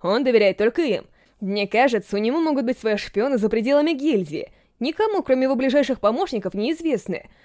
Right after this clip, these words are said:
А может быть, неизвестны и им. Наверное, их он использует, чтобы выследить ночных ястребов. Пересмешников всего около двух сотен, а нищих и попрошаек в два раза больше. И каждый из них может оказаться ушами или глазами гильдии смерти». Аруто улыбнулся своей обычной полуулыбкой.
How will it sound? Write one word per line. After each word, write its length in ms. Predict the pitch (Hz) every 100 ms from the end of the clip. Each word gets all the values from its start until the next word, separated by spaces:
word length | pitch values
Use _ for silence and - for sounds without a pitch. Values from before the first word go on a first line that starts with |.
| -
А 80 | -
может 320 | 494 453 302
быть, 200 | 262 -
неизвестны 600 | 269 247 262 294 277 330
и 140 | 254 147
им. 160 | 64 _ _ _
Наверное, 600 | 196 202 196 311 254 214
их 200 | - 294
он 140 | 349
использует, 460 | 269 - 359 269 247
чтобы 200 | - 269
выследить 360 | 262 - 311 262
ночных 360 | 262 - 285
ястребов. 540 | 311 262 - 175 135 - _ _ -
Пересмешников 720 | 247 320 370 480 440 349 320
всего 280 | - 320 403
около 180 | - 349
двух 180 | 311
сотен, 460 | - 381 240 - - _ _
а 120 | - 202
нищих 380 | 269 349 277
и 60 | 262
попрошаек 580 | 240 220 208 - 285 196
в 40 |
два 160 | 208 262
раза 200 | 277 294
больше. 460 | 254 277 - - - _ _ -
И 100 | 262
каждый 380 | 466 392 269
из 40 | 277
них 140 | 330
может 240 | 285 240 226
оказаться 480 | 247 277 320 -
ушами 320 | 202 - 302 233
или 100 | 214
глазами 460 | 208 202 254 269
гильдии 320 | 208 233 220
смерти». 640 | 269 339 247 170 - - - _ _ _ _
Аруто 400 | - 214 427 392
улыбнулся 400 | 294 262 349 302
своей 180 | 269 254
обычной 320 | 240 302 302
полуулыбкой. 720 | 262 277 330 320 202 - -